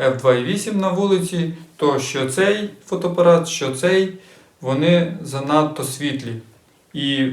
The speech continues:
все виходило у пересвітах. Коли я діафрагму закрив до чотири з половиною, відповідно, фотографії та відео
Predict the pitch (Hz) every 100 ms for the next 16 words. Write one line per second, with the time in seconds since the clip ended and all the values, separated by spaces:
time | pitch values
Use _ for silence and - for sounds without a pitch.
0 | - - - 170 175 175 160 139 127 156
1 | 156 143 139 139 147 151 143 131 - 135
2 | 127 110 - - - _ - 147 156 151
3 | 147 139 127 127 - - - - 131 131
4 | 131 147 143 - 127 123 - - - 135
5 | 135 147 139 120 127 117 - - 147 135
6 | 123 - 127 123 151 185 214 220 226 226
7 | - _ _ _ - 147 135 151 170 151
8 | 151 127 - 151 135 143 151 147 143 131
9 | 131 196 208 202 202